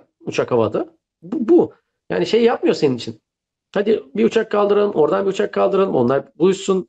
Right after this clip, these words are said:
havada şov yapalım, fotoğraf yapalım. Bunu Sol Türk yapıyor. Bunu Türk Yıldızları yapıyor.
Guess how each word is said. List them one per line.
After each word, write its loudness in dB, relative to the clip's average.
havada 0
şov 0
yapalım, 0
fotoğraf -2
yapalım. -6
Bunu 2
Sol 0
Türk -6
yapıyor. 2
Bunu 2
Türk -2
Yıldızları 0
yapıyor. 2